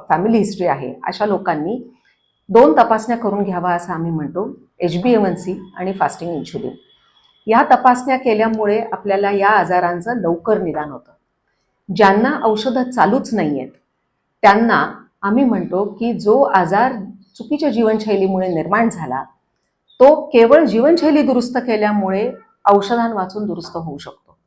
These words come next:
ज्यांना औषधं चालू आहेत अशांना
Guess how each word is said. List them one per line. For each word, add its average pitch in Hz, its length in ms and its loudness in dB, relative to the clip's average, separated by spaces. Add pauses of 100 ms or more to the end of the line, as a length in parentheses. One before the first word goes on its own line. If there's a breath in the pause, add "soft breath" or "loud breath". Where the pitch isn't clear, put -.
(920)
ज्यांना 226 440 4
औषधं 226 400 0
चालू 175 280 0
आहेत 160 320 -2 (800)
अशांना 208 600 2